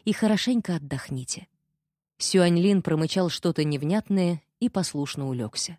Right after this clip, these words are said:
Перед тем, как погрузиться в глубокий сон, он посмотрел на меня горящими глазами и крепко сжал руку. «Хуань-Хуань, ты должна благополучно родить нашего ребенка», — сказал он.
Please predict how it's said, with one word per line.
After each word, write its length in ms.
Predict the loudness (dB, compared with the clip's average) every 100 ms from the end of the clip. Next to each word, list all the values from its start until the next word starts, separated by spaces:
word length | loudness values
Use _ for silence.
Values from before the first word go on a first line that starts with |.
| _ _ _ _ _ 2
Перед 260 | 2 2
тем, 220 | 2 0 0
как 160 | -2
погрузиться 600 | -4 -2 -2 -2 -2 -4
в 60 | -4
глубокий 500 | -2 0 0 -2 -4
сон, 380 | -2 0 0 -4 _ _ _ -2
он 180 | 0 2
посмотрел 520 | 0 0 0 2 2
на 100 | 2
меня 280 | 0 0 -2
горящими 560 | 0 0 0 -2 -2
глазами 720 | -2 0 0 0 0 0 -2 -8 _ _
и 120 | -2
крепко 480 | 2 2 2 0 -2
сжал 420 | 0 0 0 0
руку. 400 | 0 -2 -6 -12 _ _ _ _ _ _ -6
«Хуань-Хуань, 800 | 2 2 2 -4 -6 -6 -6 -14 _ _ _ _ _ _ _
ты 140 | 0 2
должна 500 | 2 -2 0 0 0
благополучно 960 | 0 0 0 -2 -4 -4 -6 -8 -6 -4
родить 420 | -2 -2 -2 -4
нашего 440 | -4 -4 -4 -4
ребенка», — 640 | -4 -4 -4 -4 -8 -16 -20 _ _ -16
сказал 480 | -6 -4 -2 -4 -6
он. 140 | -14